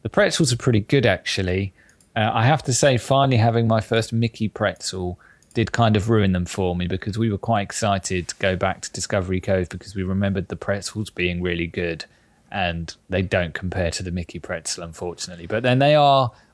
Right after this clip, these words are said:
all-inclusive, so it's maybe an unfair comparison. Uh, the cookies are very good, though. There's some, there's some pretty good cookies. They're probably the second best cookies of the trip after the croissant moon cookie.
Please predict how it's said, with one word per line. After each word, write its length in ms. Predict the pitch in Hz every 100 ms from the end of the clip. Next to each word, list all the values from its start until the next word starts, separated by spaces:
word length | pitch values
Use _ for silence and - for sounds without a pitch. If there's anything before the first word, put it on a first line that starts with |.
| -
all-inclusive, 720 | 123 120 113 120 107 - 123
so 220 | - 101
it's 180 | 95 -
maybe 260 | 107 101 92
an 80 |
unfair 560 | 92 90 - 90 87 87 - _ _ _ _ _
comparison. 880 | 104 92 101 98 95 87 90 87 87 _ _ _
Uh, 100 | 98
the 80 | 110
cookies 360 | 190 - 190
are 40 | 147
very 220 | 151 139
good, 220 | 117 110
though. 200 | - 80 80 _
There's 180 | 110 -
some, 260 | 120 107 - _ _
there's 100 | 117
some 140 | 120
pretty 260 | - 180 135
good 220 | 139 120
cookies. 480 | 123 - 90 85 -
They're 100 | 107
probably 380 | - 156 143 143
the 80 |
second 320 | 127 135 107 117
best 180 | 113 -
cookies 340 | 113 117 104
of 100 | 107
the 80 | 101
trip 320 | - 110 90
after 320 | 90 95 -
the 80 | 92
croissant 400 | - 110 - 101
moon 200 | 92 90
cookie. 360 | 82 - -